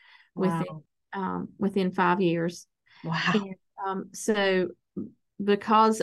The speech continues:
Speaker 1: of her willingness to, to put in the work and Christian Women's Job Corps volunteers coming along beside her and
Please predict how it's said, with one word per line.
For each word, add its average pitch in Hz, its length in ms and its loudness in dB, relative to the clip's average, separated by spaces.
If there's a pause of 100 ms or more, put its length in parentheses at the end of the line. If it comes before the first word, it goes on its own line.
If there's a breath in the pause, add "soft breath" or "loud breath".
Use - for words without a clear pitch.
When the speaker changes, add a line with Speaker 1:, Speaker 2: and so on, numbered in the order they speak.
Speaker 1:
of 180 160 2
her 240 200 4
willingness 196 760 2
to, 190 320 -2
to 190 180 -4
put 196 160 2
in 190 100 2
the 185 100 4
work 175 460 2
and 180 300 -2
Christian 208 260 -4
Women's 180 600 -2
Job 185 220 4
Corps 175 360 2
volunteers 180 500 0
coming 185 260 -2
along 175 280 0
beside 175 380 2
her 165 260 0
and 170 200 -2